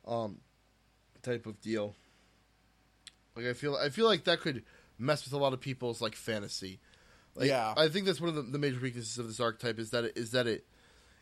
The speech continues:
Speaker 1: it screws with other players' fantasies, which is never a great way to go with a character.
Speaker 2: Yep. You really have to, uh,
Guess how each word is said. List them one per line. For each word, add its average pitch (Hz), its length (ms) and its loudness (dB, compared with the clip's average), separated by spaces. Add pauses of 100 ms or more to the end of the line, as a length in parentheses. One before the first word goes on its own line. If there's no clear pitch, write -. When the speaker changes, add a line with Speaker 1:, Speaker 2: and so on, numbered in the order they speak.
Speaker 1:
it 131 140 0
screws 202 340 0
with 156 140 -4
other 147 220 4
players' 135 320 2
fantasies, 120 500 -2
which 117 180 -8
is 107 120 -10
never 123 480 2
a 104 40 0 (140)
great 117 720 2 (760)
way 123 300 2
to 113 80 -2
go 110 240 0
with 104 160 -2
a - 60 -10
character. 101 640 -4 (480)
Speaker 2:
Yep. 117 200 -4 (680)
You 151 120 -4
really 165 280 4
have 156 260 4
to, 135 320 -2
uh, 113 340 0